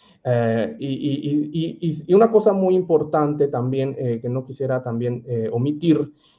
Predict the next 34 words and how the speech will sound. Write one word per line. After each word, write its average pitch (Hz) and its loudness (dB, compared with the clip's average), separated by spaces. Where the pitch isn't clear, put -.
es 208 2
que 240 6
esto 226 8
sigue 233 0
entrando, 160 2
esta 151 2
buena 165 2
onda 151 2
sigue 185 -4
entrando 127 -2
dentro 123 0
de 117 -2
una 127 0
lógica 117 -2
colonial. - -14
Y 120 -4
eso 135 2
lo 139 2
conocemos 120 -2
muy 135 0
bien 143 2
en 117 0
el 110 -4
espacio 120 -4
específico 123 -8
de 101 -6
Yucatán, 127 0
¿no? 143 2
Cuando 107 -4
vinieron 117 0
la 110 -4
colonia, 147 4
los 113 -4
españoles 165 0